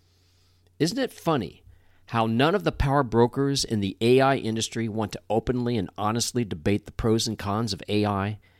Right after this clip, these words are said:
They don't even want to sell it to us with a slick sales pitch. Just, "This is the future, and here it is. Take it or leave it." But if it's forced upon us,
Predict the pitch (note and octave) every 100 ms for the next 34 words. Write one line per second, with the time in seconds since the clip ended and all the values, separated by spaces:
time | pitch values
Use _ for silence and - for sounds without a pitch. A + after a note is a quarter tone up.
0 | _ _ _ - A2 C3 D3+ A2+ B2+ B2
1 | A#2 A#2 G#2 - - C#3 C#3+ - _ _
2 | G#2+ C#2 B1 - - _ - F2+ D#2 D#2
3 | - - A#2 - - B2+ A2+ G#2 - -
4 | - - - _ _ _ _ _ _ A#2
5 | G2+ - - - _ _ _ _ G#2+ -
6 | - - D3+ G#3+ - A3 A3+ - _ _
7 | _ _ _ - E2+ A2 B2 B2 B2 A#2
8 | - - - _ _ _ _ _ _ -
9 | C3 B2+ C3+ - - A2 G2+ F2+ D#2 -
10 | - _ _ _ _ _ _ _ _ _
11 | _ _ _ - B2 B2 G#2 - - F#3
12 | A#3 B3 - - - C#4+ B3 F#2+ - -
13 | -